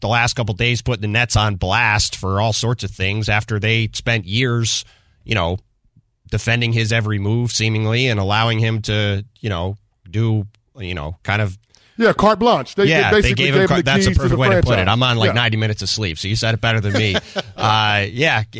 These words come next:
Speaker 1: I mean, they, they gave him carte blanche, right? And this is how you responded, how you repaid him. So, I mean, they certainly, um, haven't covered themselves in glory in the way this has played out. And, and yeah, I mean, it's just,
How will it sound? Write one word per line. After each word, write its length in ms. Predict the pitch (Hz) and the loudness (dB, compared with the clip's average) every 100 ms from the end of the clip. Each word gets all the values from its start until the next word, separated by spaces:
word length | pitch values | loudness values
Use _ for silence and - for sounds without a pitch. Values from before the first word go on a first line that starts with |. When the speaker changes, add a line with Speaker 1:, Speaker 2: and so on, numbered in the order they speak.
| 117 | -6
Speaker 1:
I 120 | 127 | -2
mean, 120 | 139 | 0
they, 140 | 143 | 0
they 220 | 131 - 123 | -2 -4 -2
gave 180 | 135 | -2
him 80 | 127 | -2
carte 180 | 135 127 | -2 -2
blanche, 340 | 113 95 80 | 0 -2 -2
right? 220 | 98 110 101 | -2 0 0
And 80 | 110 | 0
this 160 | 120 | 0
is 100 | 110 | 0
how 140 | 113 110 | 0 2
you 180 | 107 101 | 0 -2
responded, 480 | 104 - 107 104 87 | -4 -2 0 0 0
how 180 | 107 104 | 0 2
you 140 | 95 | 0
repaid 360 | 92 110 110 67 | -2 0 0 -4
him. 100 | 65 | -8
So, 320 | - 90 85 - _ _ | -4 -4 -6 -12 _ _
I 60 | - | -2
mean, 160 | 107 | 0
they 140 | 107 120 | 0 0
certainly, 600 | 117 113 107 104 95 - _ _ _ - | -2 -2 -2 -2 -4 -8 _ _ _ -4
um, 680 | 104 101 92 85 80 85 120 _ | 0 0 0 -4 -8 -12 -18 _
haven't 260 | - 110 110 | -4 -2 -2
covered 200 | 113 113 | -2 -2
themselves 400 | 101 98 107 101 | -4 -2 -2 -2
in 60 | 101 | -4
glory 320 | 95 101 107 | -2 0 0
in 60 | 104 | -2
the 40 | |
way 180 | 98 101 | -2 -2
this 120 | 92 | -2
has 80 | 98 | -6
played 300 | - 107 104 | -2 -2 0
out. 260 | 101 151 147 | 2 2 0
And, 200 | 120 120 | -2 -2
and 120 | 135 | -2
yeah, 180 | 170 196 | 0 0
I 60 | 113 | 0
mean, 140 | 110 | 0
it's 160 | 117 - | 0 -2
just, 260 | 139 - | -2 -4